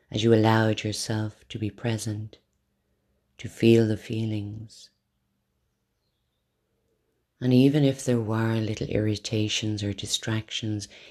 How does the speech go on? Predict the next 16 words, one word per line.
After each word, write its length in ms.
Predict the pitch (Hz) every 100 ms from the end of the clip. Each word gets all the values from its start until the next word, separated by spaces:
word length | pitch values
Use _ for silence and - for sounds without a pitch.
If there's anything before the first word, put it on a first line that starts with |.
| _
even 320 | 160 160 156
what 220 | 139 135
that 240 | 123 120 -
brought 320 | 113 107 107
up 140 | 101 -
for 220 | - 107
you, 300 | 104 101 104 _ _ - - _
all 340 | 123 131 156 165
of 140 | 147
these 220 | 131 127
awarenesses 840 | 120 104 107 107 107 - 104 101 - _ _
are 120 | - 107
part 460 | - 113 113 110
of 120 | 104
our 100 | 101
healing, 680 | 98 - 107 107 104 101 104